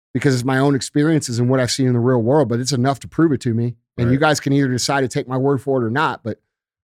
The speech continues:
Speaker 1: um, considering where the fuck I came from and what, what the fuck has happened so far in my life, I'm pretty fucking young to achieve what we've achieved.
Speaker 2: Yeah.
Speaker 1: And a lot of that I credit to, uh, not just visualization on my own part,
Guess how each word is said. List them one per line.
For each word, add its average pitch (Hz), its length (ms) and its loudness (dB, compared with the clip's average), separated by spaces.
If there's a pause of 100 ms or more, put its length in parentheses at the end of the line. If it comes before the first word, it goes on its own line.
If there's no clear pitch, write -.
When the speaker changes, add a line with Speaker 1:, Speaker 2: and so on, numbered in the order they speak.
(380)
Speaker 1:
um, 85 260 -12 (500)
considering 147 480 4
where 143 120 6
the 123 60 4
fuck 151 280 -2
I 139 120 2
came 151 240 0
from 135 240 0
and 113 140 2
what, 135 220 0
what 127 180 -2
the - 60 -6
fuck 139 260 -2
has 127 120 0
happened 143 320 0
so 123 140 -2
far 120 220 0
in 113 60 0
my 117 100 0
life, 123 300 2
I'm 113 120 -4
pretty 160 220 2
fucking 135 320 -2
young 131 320 2
to 127 120 -2
achieve 117 460 0 (360)
what 123 200 0
we've 107 160 -2
achieved. 131 440 2 (120)
Speaker 2:
Yeah. 101 200 -10 (240)
Speaker 1:
And 127 380 0
a 123 100 -2
lot 123 220 2
of 143 60 2
that 143 160 4
I 135 120 2
credit 147 420 0
to, 120 360 0 (380)
uh, 117 120 0
not 135 280 2
just 127 260 0
visualization 127 720 2
on 123 40 0
my 113 120 -2
own 165 200 2
part, 123 320 0